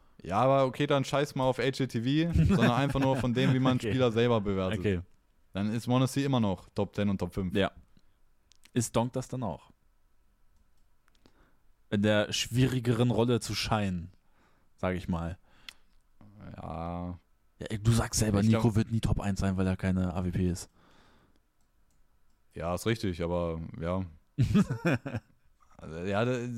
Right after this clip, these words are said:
Speaker 1: ist, äh, macht nicht, also es macht in dem Kontext jetzt grad nicht so viel Sinn. Ähm,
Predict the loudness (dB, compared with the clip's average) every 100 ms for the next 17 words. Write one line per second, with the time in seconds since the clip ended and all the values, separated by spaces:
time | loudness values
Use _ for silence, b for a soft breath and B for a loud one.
0 | -10 -12 -14 _ -14 -12 -12 -14 -16 -18
1 | -18 -18 -18 -10 -4 -2 -2 -4 -4 -4
2 | -8 -12 -6 -4 0 0 0 0 0 0
3 | 0 -2 -2 -4 -2 -2 -2 -4 -6 -6
4 | -4 -4 -6 -14 -10 -10 -10 -12